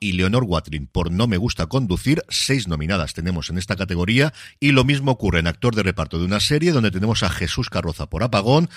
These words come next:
Ricardo Gómez por La ruta, Emilio Gutiérrez Cava por García, David Lorente por No me gusta conducir, Vicente Romero por La novia gitana, que hace un papelón espectacular. Aquí no me importa que se me vean los colores porque me parece que lo hace sencillamente espectacular. Está todo el mundo muy bien en La novia gitana.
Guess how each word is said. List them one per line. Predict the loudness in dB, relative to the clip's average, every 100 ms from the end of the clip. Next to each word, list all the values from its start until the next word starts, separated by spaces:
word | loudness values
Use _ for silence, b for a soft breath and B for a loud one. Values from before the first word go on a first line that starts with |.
| B -8
Ricardo | -4 0 0 2
Gómez | 0 0 0
por | 0 0
La | 0
ruta, | 2 2 4 2 2
Emilio | 0 2 2 2
Gutiérrez | 2 0 0 -2
Cava | -2 -6 -6
por | -2 0
García, | 0 -4 0 2 2 B B B
David | 0 2 4
Lorente | 4 2 0 -4
por | -4 -2
No | -2
me | -2
gusta | -2 -2
conducir, | -2 -2 0 0 0 B B
Vicente | 0 2 2 0 0
Romero | 0 -2 -4
por | 0 0
La | 0
novia | -2 2 0
gitana, | 0 -2 0 0
que | -2
hace | -4 -4
un | -4
papelón | -2 -2 0 -2 -2
espectacular. | -4 -4 -4 -10 -4 -6 -4 -2 -2 -4 -20 _ _ -6
Aquí | -2 0
no | 2
me | 4
importa | 2 2 0
que | 0
se | 0
me | 2
vean | 2
los | 0
colores | 0 2 2
porque | 2 0
me | 0
parece | 0 -2 -2
que | -2
lo | -2
hace | -2
sencillamente | -4 -4 -2 -2 0 0 -2
espectacular. | -4 -4 -2 -2 -2
Está | -2
todo | 2 2
el |
mundo | 2 2
muy | 2 2
bien | 2 0
en | 0
La | 0
novia | -2 -2
gitana. | -4 -4 -2 -4